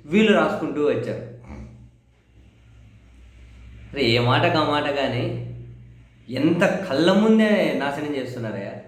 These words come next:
వైద్య విద్యను, వైద్యాన్ని చాలామందికి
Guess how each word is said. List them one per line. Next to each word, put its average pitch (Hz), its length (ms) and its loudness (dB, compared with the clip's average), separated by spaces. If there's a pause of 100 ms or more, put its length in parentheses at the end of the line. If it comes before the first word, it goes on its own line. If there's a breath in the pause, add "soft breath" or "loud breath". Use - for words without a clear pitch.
(760)
వైద్య 147 340 4
విద్యను, 151 380 0
వైద్యాన్ని 135 420 0
చాలామందికి 147 1120 -2